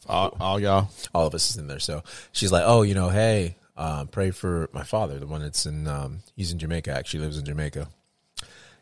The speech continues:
Speaker 2: 'Cause apparently he had gotten covid, so he had gotten pretty serious, and he was in the, um, I C U. So they were trying to work on his breathing or whatever, doing everything not to get him on a ventilator.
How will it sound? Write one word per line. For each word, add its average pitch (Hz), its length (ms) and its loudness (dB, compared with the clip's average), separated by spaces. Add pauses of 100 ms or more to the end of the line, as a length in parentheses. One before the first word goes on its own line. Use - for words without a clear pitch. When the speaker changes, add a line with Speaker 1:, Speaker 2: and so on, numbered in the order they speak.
(140)
Speaker 2:
'Cause 107 140 2
apparently 87 400 2
he 87 60 -4
had 82 160 -4
gotten 76 220 -6
covid, 117 420 4
so 71 140 -2
he 78 100 -2
had 85 140 -2
gotten 78 260 -2
pretty 82 240 -4
serious, 85 560 -2 (680)
and 95 140 -2
he 92 60 2
was 87 180 0
in 82 140 0
the, 78 200 0
um, 76 440 -2 (600)
I 104 100 0
C 80 160 0
U. 76 280 -2
So 80 140 -6
they 78 60 -2
were 76 60 -2
trying 85 180 0
to 78 60 -2
work 76 240 -6
on 78 120 -2
his 73 140 -6
breathing 76 440 -4
or 73 40 -4
whatever, 73 360 -6 (200)
doing 101 200 -2
everything 113 400 0
not 90 200 -4
to 90 80 -10
get 85 140 -2
him 80 120 -6
on 78 80 -6
a 73 60 -8
ventilator. 69 540 -6